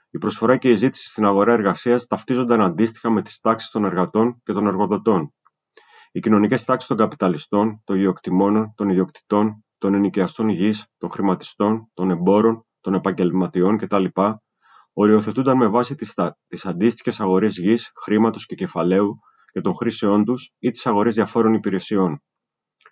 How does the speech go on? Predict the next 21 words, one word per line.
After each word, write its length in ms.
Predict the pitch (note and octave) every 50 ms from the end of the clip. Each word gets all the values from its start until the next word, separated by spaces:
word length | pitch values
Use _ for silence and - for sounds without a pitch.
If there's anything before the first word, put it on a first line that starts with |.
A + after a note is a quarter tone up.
| _ _ _ _ _ - _ _
Το 100 | _ -
εισόδημα 400 | A2 G#2 - D3 D3 C#3+ C#3+ C#3
αυτών 200 | A#2 - - D3
των 140 | C3 C3+ C3
κοινωνικών 420 | A2+ B2 A#2 A2+ A2 G#2+ B2+ B2 A#2
τάξεων 360 | - B2+ B2 - - C3+ B2
προσδιοριζόταν 680 | A2+ - G#2 F#2 G#2+ G#2 G2 G2+ F#2 A#2 A#2 A2+ A#2+
από 140 | A#2+ A2 A2+
την 140 | G#2+ A2 A2
αγορά, 480 | G#2 F#2+ F#2+ G#2 G#2+ G#2+ G2 D2+ - _ _ _ _ _ _ _
τα 100 | _ G2
κοινωνικά 380 | F#2 - G#2 G2 F#2+ F#2 - A#2
αξιώματα 500 | A#2 A2+ - - A2+ A2+ A#2+ A2+ A2 G#2
και 100 | G#2 G#2
οι 60 | F2+
θέσεις 320 | D#2+ - - A2+ A2 A2 -
τους 160 | - - -
από 120 | A2 G#2+
το 80 | - G2+
εισόδημά 520 | F#2 - - A#2 G2+ G2 G2+ G#2 G2+ F#2+
τους. 280 | - D2 C#2 - -